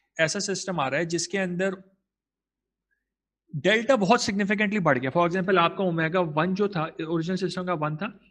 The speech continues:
दूसरे का मैंने पॉइंट फ़ाइव रख दिया, तो delta becomes point five, which is not very small compared to omega, then आपके पास there is no beating occurring, ठीक है? कोई बीटिंग फिनोमेना नहीं हो रहा। बीटिंग फिनोमेना तब होगा जब ये दोनों का डिफरेंस, जैसे जैसे आप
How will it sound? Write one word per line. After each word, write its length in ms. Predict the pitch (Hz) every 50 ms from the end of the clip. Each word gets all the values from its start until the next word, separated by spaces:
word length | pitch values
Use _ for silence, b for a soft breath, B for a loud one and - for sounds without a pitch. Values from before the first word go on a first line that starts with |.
| b b 165
दूसरे 360 | 143 185 208 202 247 247 247
का 80 | 247 233
मैंने 160 | 240 233 233
पॉइंट 320 | 233 - 185 190 190 185
फ़ाइव 220 | - 190 208 208 190
रख 140 | 180 156
दिया, 160 | 151 160 190 196
तो 80 | 202
delta 280 | 175 170 170 170 170 202
becomes 440 | 196 185 175 175 190 190 185 185 -
point 220 | - 170 170 170 160
five, 180 | - 214 220
which 220 | 190 175 185 180 214
is 260 | 208 185 170 147 151
not 340 | 147 147 151 165 190 214 208 208 B B B B B B _ -
very 260 | 143 165 208 240 262 240
small 280 | - - 202 190 190
compared 480 | 190 190 185 170 160 - 165 160 156 151
to 100 | 156 175
omega, 300 | 151 131 123 117 123 131
then 160 | 147 202 214
आपके 220 | 214 214 214 -
पास 120 | 202 214 202
there 160 | 185 196 196
is 100 | 202 180
no 80 | 190 190
beating 280 | 165 156 147 139 135
occurring, 300 | 131 113 - - - 156
ठीक 320 | 143 - _ _ _ - 170
है? 80 | 175
कोई 160 | 175 185 185
बीटिंग 300 | 175 156 151 151 156 147
फिनोमेना 320 | 156 147 135 131 131 127 127
नहीं 100 | 123 110
हो 60 | 107
रहा। 160 | - - _ _ B B B B B B B B B B B B _ -
बीटिंग 240 | 156 165 170 220 220
फिनोमेना 360 | 226 226 220 220 220 220 233
तब 220 | 226 226 220 220 214
होगा 280 | 208 202 196 226 240
जब 260 | 247 196 190 202 196 185
ये 140 | 180 202
दोनों 580 | 180 156 147 143 156 165 175 180 190 202 214 208
का 120 | 208 208
डिफरेंस, 320 | 180 151 160 151 - 185 165
जैसे 240 | 180 175 - 240 240
जैसे 200 | 240 233 - 247
आप 440 | 233 233 233 - - - - _